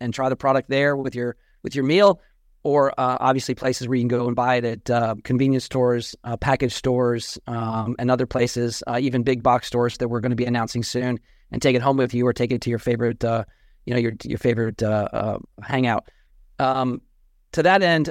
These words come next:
uh, you know, I would say, uh, you, people just put in their zip code and, and, and try to find it. We're all over Texas,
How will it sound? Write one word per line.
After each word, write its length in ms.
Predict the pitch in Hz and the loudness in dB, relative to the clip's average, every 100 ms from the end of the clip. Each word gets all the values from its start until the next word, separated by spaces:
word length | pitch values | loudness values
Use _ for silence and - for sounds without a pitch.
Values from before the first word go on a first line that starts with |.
| - | -2
uh, 460 | 139 135 127 123 123 - | 0 0 0 -2 -6 -10
you 60 | 139 | -4
know, 100 | 135 | 0
I 100 | 143 | 2
would 100 | 160 | 0
say, 380 | - 156 151 135 _ 131 | 0 0 0 -4 _ -4
uh, 260 | 123 120 120 - _ _ _ | -2 -4 -6 -16 _ _ _
you, 100 | 139 | -6
people 200 | 143 170 | 0 2
just 140 | 151 - | 2 2
put 120 | 170 | 2
in 60 | 175 | 2
their 120 | 151 | 2
zip 200 | 160 - | -2 0
code 200 | 160 151 | 2 2
and, 180 | 135 139 | 0 -2
and, 220 | 123 123 - | -4 -6 -6
and 160 | 117 | -6
try 200 | 117 151 | 0 0
to 80 | 143 | 0
find 260 | - 151 147 | 0 0 0
it. 120 | - | -2
We're 220 | 131 135 | -2 -2
all 220 | - 160 | 2 2
over 160 | 180 160 | 2 0
Texas, 580 | - 165 - 160 - | 0 0 0 -4 -6